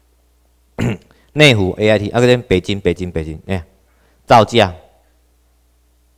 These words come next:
你看哦，六点五公顷，四公顷，哦，咱那比较大地啊。啊，讲，讲人员规模讲两百人啊，应该说得一千人啊，咱得两百人啊。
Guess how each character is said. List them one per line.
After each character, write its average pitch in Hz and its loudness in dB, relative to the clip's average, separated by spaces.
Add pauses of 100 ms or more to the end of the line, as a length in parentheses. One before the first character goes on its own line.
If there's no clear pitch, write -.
(340)
你 123 -10
看 117 -2 (160)
哦， 92 -2
六 139 6
点 113 -2
五 98 -4
公 107 -2
顷， 78 -14 (320)
四 - -10
公 92 -2
顷， - -18 (1600)
哦， 113 2
咱 135 0
那 139 4
比 127 0
较 131 -2
大 95 2
地 85 -2
啊。 78 -10 (880)
啊， 170 2
讲， 196 4
讲 202 4 (300)
人 175 4
员 151 6
规 180 6
模 156 4
讲 170 6
两 120 -2
百 151 6
人 92 0
啊， 92 -6
应 139 -4
该 156 -2
说 147 0
得 143 -2
一 131 4
千 95 -8
人 78 -8
啊， 73 -12
咱 120 0
得 120 0
两 92 -4
百 104 2
人 90 -2
啊。 85 -8